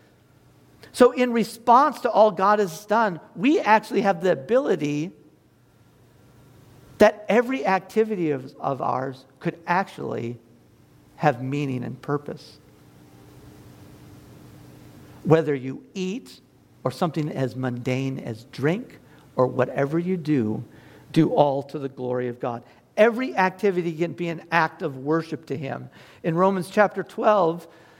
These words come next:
the response to what God has done to save us is that we present our bodies, that is our mind, our feet, our hands,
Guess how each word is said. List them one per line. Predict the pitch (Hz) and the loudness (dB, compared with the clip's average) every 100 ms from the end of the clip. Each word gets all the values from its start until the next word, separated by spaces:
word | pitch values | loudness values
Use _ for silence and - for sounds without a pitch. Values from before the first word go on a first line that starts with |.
| _ _ _ _ _ _ - | _ _ _ _ _ _ 0
the | 175 | 4
response | 185 - - 214 233 240 - | 4 2 2 4 6 2 -2
to | 190 | -2
what | 170 | 0
God | 175 180 | 4 4
has | 190 156 | 4 0
done | 190 185 | -2 0
to | 175 | -4
save | - 180 208 | 0 0 2
us | 240 - - | -2 -4 -4
is | 175 | 0
that | 190 220 | 0 0
we | 196 | -2
present | - 214 180 226 220 | -2 -4 2 2 4
our | 226 226 | 6 6
bodies, | 214 220 226 226 185 147 | 8 10 10 10 6 2
that | 185 | 2
is | 185 165 | 2 2
our | 196 | 2
mind, | 196 208 220 214 196 180 175 | 2 4 4 6 4 0 0
our | 170 165 | 0 0
feet, | 165 - 220 196 175 | -2 -8 -4 -2 0
our | 175 175 | 0 0
hands, | 185 220 202 180 | -2 -2 0 -2